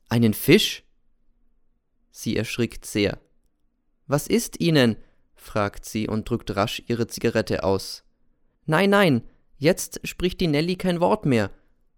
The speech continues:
Mir scheint, Sie sind ein Verrückter. Gehen wir, gehen wir, pa, adieu." Ich gehe und torkle fast, ganz wirr im Kopf. Wer fängt den Fisch?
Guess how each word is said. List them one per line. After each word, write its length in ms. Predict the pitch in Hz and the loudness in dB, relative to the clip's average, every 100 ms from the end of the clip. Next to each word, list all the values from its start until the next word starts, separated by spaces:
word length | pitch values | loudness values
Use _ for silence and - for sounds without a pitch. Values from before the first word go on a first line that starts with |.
| _ | _
Mir 160 | - 165 | -2 -2
scheint, 380 | - 139 180 - | 0 -2 -2 -4
Sie 80 | |
sind 220 | 160 185 - | -2 0 0
ein 100 | 160 | 0
Verrückter. 600 | 175 240 240 151 104 - _ _ - | 0 0 0 2 2 0 _ _ -2
Gehen 280 | 202 220 | 2 4
wir, 240 | 135 107 101 - _ | 4 2 2 -12 _
gehen 240 | - 262 240 | 2 4 6
wir, 220 | 131 104 | 4 4
pa, 340 | - - 262 - - - | 4 2 2 -2 -20 -2
adieu." 460 | - 156 185 180 - - _ _ _ _ _ _ _ _ _ _ _ | 0 2 6 4 2 -14 _ _ _ _ _ _ _ _ _ _ _
Ich 340 | 110 - - | -8 -6 -6
gehe 540 | 107 104 131 147 147 | 0 2 2 2 -2
und 320 | - 123 123 - | -4 -4 -4 -2
torkle 460 | 131 147 156 117 | 0 2 2 -2
fast, 500 | - 101 - - - | 2 -2 -2 -12 -6
ganz 400 | 104 107 107 - 110 | -2 -2 -2 -8 0
wirr 260 | 131 135 | 2 2
im 180 | - 104 | 0 -2
Kopf. 440 | - 104 - - - - _ _ _ _ _ _ _ _ - | 0 -2 -2 -16 -20 -20 _ _ _ _ _ _ _ _ -14
Wer 380 | 101 104 101 | -2 0 0
fängt 440 | 101 - 123 185 - | -2 -2 -4 -2 -4
den 140 | 110 | -4
Fisch? 500 | - - 104 - - | -4 -6 -6 -10 -20